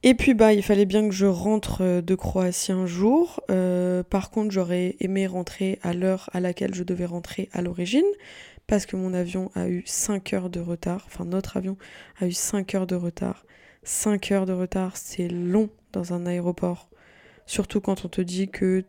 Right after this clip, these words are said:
ton seul dédommagement à l'instant T, c'est,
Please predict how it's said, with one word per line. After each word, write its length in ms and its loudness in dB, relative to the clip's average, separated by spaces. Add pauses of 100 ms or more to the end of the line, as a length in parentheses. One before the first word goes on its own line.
(140)
ton 260 -4
seul 220 0
dédommagement 880 0
à 340 -2 (220)
l'instant 460 -4
T, 260 -2 (340)
c'est, 520 0